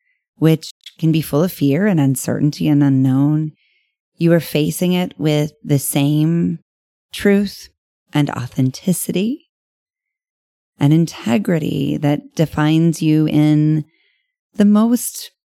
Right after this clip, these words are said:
beautiful and promising moments. And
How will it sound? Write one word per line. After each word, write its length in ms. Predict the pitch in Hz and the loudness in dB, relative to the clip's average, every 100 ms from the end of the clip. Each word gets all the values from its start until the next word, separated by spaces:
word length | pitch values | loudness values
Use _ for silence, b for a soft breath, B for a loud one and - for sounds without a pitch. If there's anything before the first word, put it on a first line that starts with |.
| _ - | _ -6
beautiful 840 | 180 202 226 311 294 254 190 147 - - | 0 4 4 4 2 0 0 0 -6 -4
and 680 | 180 180 180 180 180 - - _ _ _ _ _ - | 0 2 2 2 0 -4 -20 _ _ _ _ _ -20
promising 800 | - 226 254 262 - 156 139 147 - | -6 -2 2 2 0 0 -2 -4 -4
moments. 840 | 139 139 151 - - - - - _ _ _ _ _ - | -2 0 -4 -6 -12 -14 -14 -16 _ _ _ _ _ -2
And 640 | 185 180 175 175 180 175 | 0 4 4 4 2 0